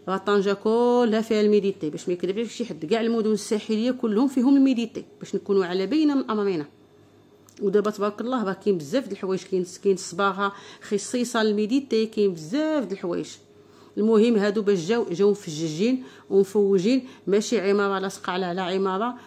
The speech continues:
ولا ابارتمون. تقريبا كتلقى كاع لي زابارتمون فيهم جوج د الواجهات. ها هي هنا طونجي بيتش، راه كاين بالعساس، بالسيكوريتي، بكلشي ليه.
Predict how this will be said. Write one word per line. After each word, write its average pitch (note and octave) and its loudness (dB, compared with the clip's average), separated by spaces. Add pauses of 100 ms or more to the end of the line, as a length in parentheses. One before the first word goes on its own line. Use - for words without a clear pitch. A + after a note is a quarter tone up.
(160)
ولا F#3 -2
ابارتمون. G3+ -2
تقريبا G#3 -4
كتلقى - -8
كاع G#3 -4
لي G3+ 0
زابارتمون G3+ -2
فيهم G3+ 2
جوج F#3 0
د D#3+ -8
الواجهات. E3+ -2
ها D#3+ -4
هي E3+ 0
هنا E3 -2
طونجي F3+ -2
بيتش، D3 -10 (480)
راه D#3 -6 (140)
كاين F3 2
بالعساس، F#3 -4
بالسيكوريتي، F#3+ -2
بكلشي A3+ -4
ليه. - -8